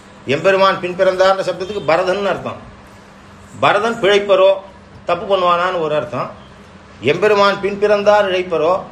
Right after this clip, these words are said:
தன்னை சொல்லிக்கிறான். எம்பெருமான் பின் பிறந்தார், அவன் தான் சொல்லிட்டான், "ஏழை ஏதலன் கீழ்மகன் என்னாது இறங்கி மற்றவர்க்கு இன்னருள் சுரந்து மாழைமான் மட நோக்கி உன் தோழி உம்பி." அது ஆழ்வார் ஸ்ரீசூக்தியே பத்து பாசனம் எழுதியிருக்கான் கம்பன். உம்பி எம்பி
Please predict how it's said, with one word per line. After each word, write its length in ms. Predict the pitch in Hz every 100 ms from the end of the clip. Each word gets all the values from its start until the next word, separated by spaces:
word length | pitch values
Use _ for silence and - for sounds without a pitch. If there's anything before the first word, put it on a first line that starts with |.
| - - - - - -
தன்னை 280 | 147 196
சொல்லிக்கிறான். 440 | 196 208 202 180 139
எம்பெருமான் 400 | 165 196 190 165
பின் 160 | 170
பிறந்தார், 220 | 165 156 156
அவன் 140 | 175
தான் 100 | 180
சொல்லிட்டான், 340 | 180 170 160 147
"ஏழை 280 | 151 170 175 165
ஏதலன் 400 | 165 165 175 175 - - - -
கீழ்மகன் 520 | 131 170 170 156 170
என்னாது 440 | 160 160 170 175 165
இறங்கி 400 | 160 170 170 190 220 - - -
மற்றவர்க்கு 600 | - 139 - 170 175 170 175
இன்னருள் 380 | 170 180 180
சுரந்து 300 | 156 170 170 196
மாழைமான் 600 | 151 160 180 170 175 185
மட 220 | 156 151 175
நோக்கி 460 | 165 175 - 202 202 139 - -
உன் 220 | 131 175 175
தோழி 400 | 175 175 180 214 - - - - -
உம்பி." 380 | 135 185 190 220 220
அது 220 | 127 127 113
ஆழ்வார் 440 | 139 190 190 180
ஸ்ரீசூக்தியே 580 | 180 185 196 - 202 214 -
பத்து 360 | 165 170 - 254
பாசனம் 400 | 196 226 226 208
எழுதியிருக்கான் 420 | 190 170 165 147
கம்பன். 320 | 156 156 147 101 - - -
உம்பி 340 | 147 214 208 220
எம்பி 300 | 196 175 165